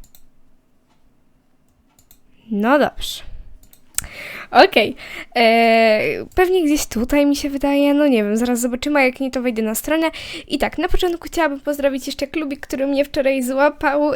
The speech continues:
i to było naprawdę cudowne i pozdrawiam cały klubik, e, wszystkie słówki i bardzo dziękuję. Em, no i tak, tutaj mamy, proszę bardzo, osoby do pozdrowienia.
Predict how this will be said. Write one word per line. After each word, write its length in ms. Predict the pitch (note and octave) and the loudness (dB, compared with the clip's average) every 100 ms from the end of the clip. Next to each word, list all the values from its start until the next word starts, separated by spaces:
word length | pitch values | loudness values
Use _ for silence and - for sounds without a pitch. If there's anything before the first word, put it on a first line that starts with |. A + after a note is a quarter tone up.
| - | -2
i 420 | B3 C4 C4+ A#3 B3 | 0 0 -2 -4 -2
to 100 | E4 | -2
było 180 | C#4+ D4+ | 2 2
naprawdę 440 | D4+ D4+ C#4+ B3+ | 2 0 0 -2
cudowne 460 | B3+ D4 C#4+ C#4+ C4+ | -6 -4 0 0 -2
i 140 | - | -6
pozdrawiam 460 | B3+ C#4 C4 B3+ B3+ | -6 -2 0 0 0
cały 200 | C4+ C4 | -2 -6
klubik, 460 | C#4 C4+ B3+ B3 - | -6 -8 -6 -6 -6
e, 420 | - A3 A3 A3+ | -4 -4 -6 -8
wszystkie 400 | - - - C4+ | -10 -12 -6 -4
słówki 640 | - D#4+ C#4+ - C#4 C4+ C#4 - - - | -2 -4 -6 -8 -6 -6 -8 -14 -20 -10
i 480 | B3+ B3+ B3+ C4 B3+ A3+ | -6 -4 -2 -4 -6 0
bardzo 280 | C#4+ B3+ | 0 2
dziękuję. 400 | C4 C4+ C4 A3 G#4 - - - - - | 0 0 0 2 2 -2 -12 -14 -14 -10
Em, 540 | - G#3 B3 B3+ B3 C#4 | -2 2 4 4 4 4
no 80 | F4+ | 2
i 160 | F4+ | 2
tak, 240 | A3 - - _ | -2 -4 -8 _
tutaj 220 | - D4+ C#4 | -2 2 4
mamy, 280 | C4 B3+ | 2 0
proszę 260 | B3+ C4+ C#4 | -2 -6 -6
bardzo, 300 | C4+ B3 - | -4 -4 -4
osoby 360 | A#3+ - A#3+ A3 | -4 -4 -4 -4
do 120 | A3+ | -4
pozdrowienia. 580 | B3 C#4 D#4 F4 F4 | -6 -4 -2 -2 -2